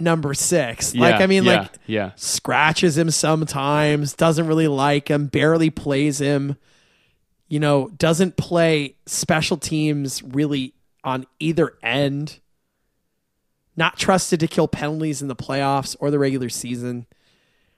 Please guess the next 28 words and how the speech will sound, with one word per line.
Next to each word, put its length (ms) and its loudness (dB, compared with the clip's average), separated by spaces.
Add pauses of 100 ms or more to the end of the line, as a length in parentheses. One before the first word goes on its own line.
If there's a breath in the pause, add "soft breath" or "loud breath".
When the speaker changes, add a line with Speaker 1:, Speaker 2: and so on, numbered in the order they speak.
(100)
Speaker 1:
It's 120 -20
puzzling. 680 0 (100)
And 320 -4
Doug 180 0
Wilson 260 2
signed 260 2
this 140 -2
player 420 2
for 160 0
four 260 6
years. 540 2 (460)
So 480 4 (1300)
was 300 2
this 220 4
a 60 4
signing 680 2
done 580 4 (320)
as 200 4
expansion 680 0
bait? 340 -8 (1200)
Speaker 2:
Possible. 640 -6 (600)
Speaker 1:
You 200 0
look 180 4
at 80 -2
this 160 0
guy, 280 4
he's 140 -2
a 140 -2